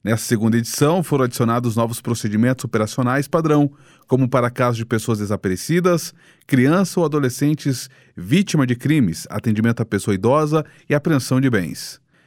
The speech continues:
As mudanças, além de trazerem melhorias no trabalho dos policiais, visam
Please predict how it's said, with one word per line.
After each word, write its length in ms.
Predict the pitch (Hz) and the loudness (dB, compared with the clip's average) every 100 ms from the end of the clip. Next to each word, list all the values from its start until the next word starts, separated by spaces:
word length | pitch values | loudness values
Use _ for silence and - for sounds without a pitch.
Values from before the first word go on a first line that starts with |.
| _ | _
As 120 | 98 | -6
mudanças, 560 | 95 98 135 180 170 131 | -2 2 4 2 2 0
além 220 | 120 131 | 2 2
de 140 | 127 117 | 2 0
trazerem 360 | 123 113 120 | 0 0 2
melhorias 460 | 120 113 110 131 120 | 2 2 2 2 0
no 60 | |
trabalho 360 | 117 185 147 117 | -2 0 0 0
dos 160 | 123 - | -2 -4
policiais, 640 | 208 - 143 131 147 - - _ _ | -4 0 2 2 -2 -8 -18 _ _
visam 460 | 98 131 160 175 | 0 2 2 0